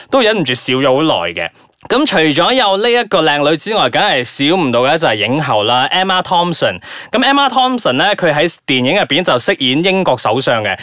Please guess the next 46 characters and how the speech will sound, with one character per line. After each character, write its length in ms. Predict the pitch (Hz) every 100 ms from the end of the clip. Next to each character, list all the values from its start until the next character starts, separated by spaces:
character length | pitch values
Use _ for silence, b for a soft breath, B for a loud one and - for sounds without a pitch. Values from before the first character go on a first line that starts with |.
| B -
咁 160 | 294
其 240 | 302 170 151
實 240 | 160 139 B B
佢 400 | - 240 247 262 233
嘅 300 | 240 247 233
角 200 | 233 233
色 180 | - 254
呢， 260 | 254 262 262
雖 340 | - 285 208
然 20 |
唔 160 | 127 123
係 200 | 120 117
好 440 | - 117 113 131
重 380 | - 147 110 95
要， 360 | 95 107 110 120
即 100 | 254
係 200 | 208 120
佢 160 | 156
嘅 120 | 160 139
戲 120 | 156
份 160 | 147
都 80 | 127
唔 40 | 170
係 140 | 98
好 140 | 104
多 260 | 117 139 135
啦， 180 | 131 127 B B -
但 180 | 165 156
係 380 | 156 147 143 B B B B _
的 80 | -
而 160 | 269 139
且 120 | 190 214
確 0 |
係 300 | 175 120 110
起 180 | 139 165
咗 200 | 156 180
一 40 |
個， 100 | -
啊， 540 | 147 135 139 123 117 113
綠 180 | 113 107
葉 160 | 110
嘅 240 | 110 127 151
一 20 |
個 100 | 143
效 320 | - 101 90 90
果。 280 | 104 110